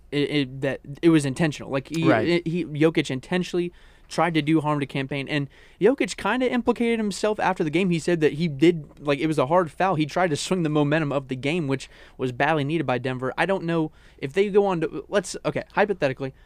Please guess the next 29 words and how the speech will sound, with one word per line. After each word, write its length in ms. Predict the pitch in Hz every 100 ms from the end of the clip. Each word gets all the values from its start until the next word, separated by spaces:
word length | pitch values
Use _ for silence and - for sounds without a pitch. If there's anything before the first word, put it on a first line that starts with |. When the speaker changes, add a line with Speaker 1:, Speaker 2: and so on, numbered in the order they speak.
| - _
Speaker 1:
let's 160 | 208 -
say 100 | 202
Jokic 420 | 190 180 165 -
doesn't 300 | 156 156 147
foul, 240 | - 147
doesn't 540 | - 135 131 160 156 151 -
get 140 | 156 143
ejected 320 | 135 135 127
from 80 | 131
the 60 |
game. 260 | 131 127 123 - - -
They 120 | 156
somehow 360 | 165 190 175 156
win 280 | 139 160 160
game 180 | 143 131
four. 280 | 135 127 -
I 60 | 147
don't 140 | 165
think 180 | 160 156
that 120 | 143
series 360 | 135 - 147 139
is 120 | 131
changing 440 | - 165 147 135 131
at 80 |
all, 200 | 135 165 - -
Speaker 2:
Nope. 140 | -
Speaker 1:
in 80 | 139
my 100 | 139
opinion. 360 | 127 139 120